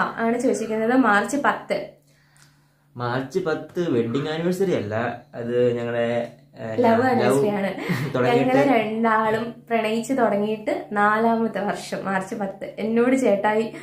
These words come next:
Speaker 1: മാർച്ച് പത്തിനാണ് പറയുന്നത് എന്നെ ഇഷ്ടാണെന്ന്. ഓക്കെ, ഏഹ്, Ranisha ക്രിയ-, Rahisha Creations ചോദിച്ചിരിക്കുന്നത്, Wedding anniversary March പത്താണോ? ജനൂസിന്റെ family മെമ്പേഴ്സിനെ വീഡിയോയിൽ കൊണ്ടുവരുമോ,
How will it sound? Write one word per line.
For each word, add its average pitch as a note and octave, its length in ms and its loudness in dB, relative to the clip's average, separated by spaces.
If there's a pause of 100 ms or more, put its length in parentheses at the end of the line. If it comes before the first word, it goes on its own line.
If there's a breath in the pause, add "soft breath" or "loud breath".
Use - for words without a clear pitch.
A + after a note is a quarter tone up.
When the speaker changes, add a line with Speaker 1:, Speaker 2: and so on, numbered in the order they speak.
(200 loud breath)
Speaker 1:
മാർച്ച് A3+ 380 -2
പത്തിനാണ് G#3 760 -2
പറയുന്നത് F#3+ 320 -4
എന്നെ G3+ 260 -6
ഇഷ്ടാണെന്ന്. G3 920 -4 (1800)
ഓക്കെ, B3 480 0 (680 loud breath)
ഏഹ്, A3 760 4
Ranisha C#4 400 4
ക്രിയ-, C#4+ 540 2
Rahisha C4 380 -2 (160)
Creations C4 580 2
ചോദിച്ചിരിക്കുന്നത്, A3 720 0 (260 loud breath)
Wedding A#3+ 300 4
anniversary C4 500 2
March A#3 540 2
പത്താണോ? G#3+ 600 0
ജനൂസിന്റെ C4 580 2
family A#3+ 380 4
മെമ്പേഴ്സിനെ A#3+ 500 0
വീഡിയോയിൽ A3+ 380 2
കൊണ്ടുവരുമോ, A3 760 2